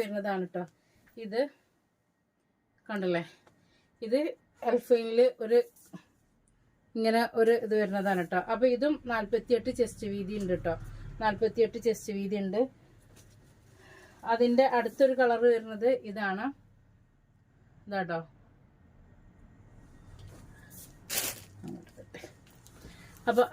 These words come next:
അതിന്റെ അടുത്തൊരു കളർ വരുന്നത് ഇതാണ്. അപ്പൊ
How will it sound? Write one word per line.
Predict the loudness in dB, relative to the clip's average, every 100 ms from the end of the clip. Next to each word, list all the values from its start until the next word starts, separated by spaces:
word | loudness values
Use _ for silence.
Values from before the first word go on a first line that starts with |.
| 4
അതിന്റെ | 4 4 2 2
അടുത്തൊരു | 0 2 2 4 4
കളർ | 0 0 -2
വരുന്നത് | -2 -6 -2 -2 -4 -8
ഇതാണ്. | -2 -2 -2 -4 -8 -12 -20 -20 _ -20 -20 -20 -20 -20 _ _ _ _ _ -4
അപ്പൊ | 2